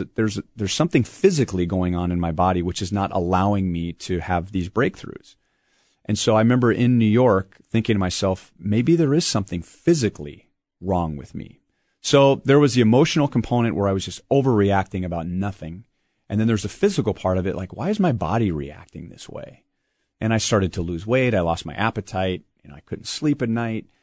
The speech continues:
And so that's actually, that's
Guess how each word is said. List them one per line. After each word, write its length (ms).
And 420
so 160
that's 300
actually, 320
that's 440